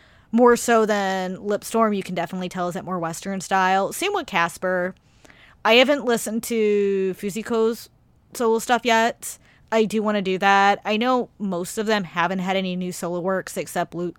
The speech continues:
uh, Lipstorm and I I E K Panda. So I am looking forward to see what she'll do this year. She's dropped a few music videos.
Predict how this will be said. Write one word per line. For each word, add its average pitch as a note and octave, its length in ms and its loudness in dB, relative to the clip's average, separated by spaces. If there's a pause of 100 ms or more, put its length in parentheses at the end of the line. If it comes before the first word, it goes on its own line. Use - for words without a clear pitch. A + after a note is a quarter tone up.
uh, F3+ 240 0
Lipstorm F#3 540 -4
and F3 160 -6
I E3 180 -6
I E3+ 100 -4
E E3 120 -6
K E3+ 240 -8
Panda. F3 540 -2 (1500)
So G#3 400 4
I A#3+ 100 2
am B3+ 260 0
looking B3 320 0
forward G3 380 0
to G3+ 80 -10
see G#3+ 180 -4
what F3 220 -4
she'll G#3+ 160 -4
do G3 180 -4
this E3 280 -6
year. G3 260 -2
She's G3 220 -8
dropped G3 260 2
a F3+ 60 -8
few F3+ 180 -10
music F3+ 300 -6
videos. F#3+ 760 -2